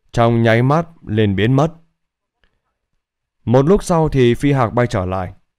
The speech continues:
giọng Bạch Vân từ bên trong vọng ra: "Vi sư đã thu nhận được mấy chục đồ đệ rồi." Thanh Phong mặt nghẹt. Thế giới này quả nhiên đầy sự lạnh nhạt, nhân gian không đáng.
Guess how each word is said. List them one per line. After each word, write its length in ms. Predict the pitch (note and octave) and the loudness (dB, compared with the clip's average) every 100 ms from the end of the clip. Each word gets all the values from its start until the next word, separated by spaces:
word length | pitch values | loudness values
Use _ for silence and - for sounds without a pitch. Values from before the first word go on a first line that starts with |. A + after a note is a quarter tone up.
| _ - | _ -14
giọng 380 | G2+ A#2+ G#2 G#2+ | -2 0 0 -2
Bạch 180 | A2+ | -4
Vân 280 | A2 C3 C3 G2 - | 0 0 0 -4 -4
từ 140 | A#2 | 0
bên 160 | A2+ B2+ | 0 0
trong 220 | C3+ C3 | 0 0
vọng 240 | B2 G2+ | -2 -2
ra: 240 | A#2 A#2+ A2+ - _ _ _ _ _ _ _ _ _ _ G#2+ | -2 -2 -2 -6 _ _ _ _ _ _ _ _ _ _ -10
"Vi 300 | A2 D#3 E3+ | 2 2 4
sư 280 | E3 E3 | 2 0
đã 320 | D#3 C3+ C#3+ F3 | 0 -2 -2 -4
thu 180 | E3+ | 0
nhận 260 | D#3+ D3 A2 | 0 0 0
được 200 | A#2 G#2 | -2 0
mấy 200 | A2+ D#3+ | 0 0
chục 200 | F#3+ E3 | -2 -2
đồ 180 | A#2+ A2 | 0 0
đệ 180 | A2+ G2+ | 0 0
rồi." 440 | G#2+ A2+ G2+ E2+ _ _ _ _ _ _ _ _ _ _ _ _ - | 2 2 0 -6 _ _ _ _ _ _ _ _ _ _ _ _ -4
Thanh 220 | E3+ E3+ | 0 2
Phong 280 | E3+ D#3+ C#3 | 2 2 0
mặt 160 | A2+ | -2
nghẹt. 280 | G#2+ G#2+ G2+ _ _ _ _ _ _ _ _ _ _ _ | 0 -2 -2 _ _ _ _ _ _ _ _ _ _ _
Thế 160 | A#2+ C3+ | 0 2
giới 220 | C3+ E3+ | 4 2
này 260 | F3+ A#2+ A2 | 2 0 0
quả 280 | - A2 | 0 0
nhiên 260 | G2 A#2+ B2+ | 2 0 0
đầy 180 | A2+ G2+ | 0 -2
sự 180 | B2 G#2 | -4 -4
lạnh 260 | G#2+ G#2 | -4 -4
nhạt, 200 | G2+ F#2 - _ _ _ - | -4 -6 -10 _ _ _ -10
nhân 360 | G2+ A2+ B2 A#2+ | -2 0 2 2
gian 320 | A#2 A2+ G#2+ | 2 0 -2
không 340 | - B2 A2 | -4 -2 -2
đáng. 300 | G#2 G#2 E3 | -2 -4 -6